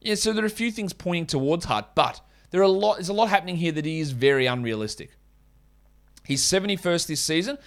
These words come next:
and has clearly exceeded any of my expectations. I did not think he'd be this good at all. In fact, the way, the way he started the season, he started that first game and then didn't look great and then hurt his knee and then was a bit iffy coming back and we didn't know if he was gonna start or not.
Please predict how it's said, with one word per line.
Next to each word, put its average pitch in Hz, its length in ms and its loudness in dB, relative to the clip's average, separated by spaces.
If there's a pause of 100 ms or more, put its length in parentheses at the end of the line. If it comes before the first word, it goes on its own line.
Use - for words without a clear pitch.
(260)
and 139 120 0
has 139 120 -2
clearly 175 480 0
exceeded 151 540 -2
any 147 240 -2
of 139 60 -2
my 123 180 -2
expectations. 107 640 -4
I 117 100 -2
did 127 160 -4
not 131 180 -2
think 131 180 -6
he'd 113 120 -8
be 113 100 -4
this 113 180 -4
good 110 160 -2
at 110 80 -2
all. 120 220 2 (220)
In 117 80 -8
fact, - 240 2
the 143 60 -4
way, 165 180 -4
the 151 120 -4
way 185 140 6
he 156 60 -2
started 156 380 4
the 135 80 -4
season, 156 380 -2
he 120 180 -4
started 135 440 2
that 123 160 -4
first 131 280 -2
game 127 320 -2
and 113 100 -6
then 110 260 -8
didn't 123 180 -6
look 110 120 -8
great 123 220 4
and 117 80 -4
then 117 100 -4
hurt 120 140 0
his 110 140 -2
knee 135 260 4
and 123 100 -2
then 107 140 -6
was 104 120 -10
a 104 40 -12
bit 123 240 -8
iffy 127 300 -4
coming 120 220 -4
back 131 200 4
and 117 60 -8
we 113 60 -4
didn't 123 120 -4
know 117 60 -2
if 113 80 -6
he 110 60 -6
was 98 80 -8
gonna 101 120 -10
start 135 320 4
or 135 60 4
not. 131 280 -2